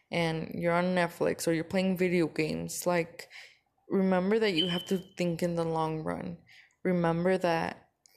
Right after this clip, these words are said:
clubbing every Saturday is not gonna bring you anything unless you're just there to socialize with somebody that will bring you great benefits to your life. So just remember that and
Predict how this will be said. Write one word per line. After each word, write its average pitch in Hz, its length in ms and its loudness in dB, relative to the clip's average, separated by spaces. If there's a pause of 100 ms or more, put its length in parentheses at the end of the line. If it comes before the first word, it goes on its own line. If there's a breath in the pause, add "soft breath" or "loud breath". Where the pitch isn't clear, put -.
(120)
clubbing 208 540 2
every 190 300 2
Saturday 180 460 2
is 160 100 -2
not 175 140 2
gonna 180 200 4
bring 165 240 0
you 160 100 0
anything 156 480 0
unless 156 400 0
you're 185 100 0
just 170 300 -2
there 160 160 2
to 160 100 -2
socialize - 840 0 (500 loud breath)
with 170 320 2
somebody 180 420 2
that 160 160 0
will 160 120 2
bring 170 300 -2
you 160 180 -4 (580)
great 180 380 -2
benefits - 680 -2
to - 180 -4
your 156 200 2
life. - 460 -4 (480 loud breath)
So - 140 -4
just 185 300 -2
remember 175 420 2
that 165 380 -6 (200)
and 170 520 -4